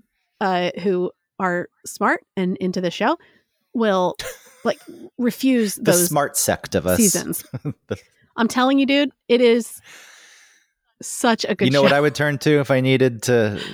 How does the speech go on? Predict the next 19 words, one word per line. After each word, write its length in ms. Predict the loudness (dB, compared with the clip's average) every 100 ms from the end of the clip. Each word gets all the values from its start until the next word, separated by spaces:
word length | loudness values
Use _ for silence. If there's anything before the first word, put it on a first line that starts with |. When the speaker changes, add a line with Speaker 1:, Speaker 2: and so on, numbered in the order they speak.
| -12 -10
Speaker 2:
uh, 60 | -8
really 380 | 0 2 2 0
find 400 | 0 0 0 0
myself 640 | 0 2 2 2 0 -4
and 140 | -10 -6
settle 300 | 0 0 0
down 420 | -2 -2 -2 -4
and, 240 | -6 -6
and 440 | -4 -6 -6 -10 -14 _
look 240 | -4 -2 0
inside? 520 | -2 0 0 -2 -4 -6
The 80 |
Cider 440 | -2 0 0 0 -2
House 320 | -4 -6 -6
Rules. 440 | -6 -6 -4 -6 -6 -20 -20 -4
That's 180 | -2 0
where 120 | 0
I'd 220 | 0 0
go. 240 | 0 0